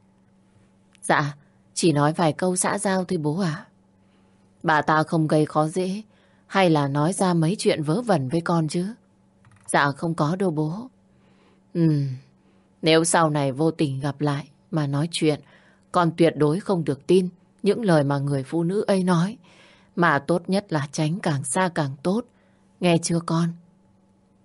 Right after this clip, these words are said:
"Dạ vâng. Mà bố quyết định ly hôn, chuyện này là thật sao ạ?" "Ừm,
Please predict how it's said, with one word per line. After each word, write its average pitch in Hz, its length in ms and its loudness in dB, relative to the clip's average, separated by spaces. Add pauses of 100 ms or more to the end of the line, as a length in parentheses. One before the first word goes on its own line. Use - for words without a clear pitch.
(120)
"Dạ 156 240 0
vâng. 165 260 -4 (1000)
Mà 160 260 4
bố 151 200 2
quyết 233 220 -4
định 175 240 -4
ly 180 140 -2
hôn, 185 480 -6 (640)
chuyện 160 260 2
này 151 160 2
là 143 140 0
thật 147 240 -4
sao 190 320 -4
ạ?" 143 260 -2 (800)
"Ừm, 143 280 0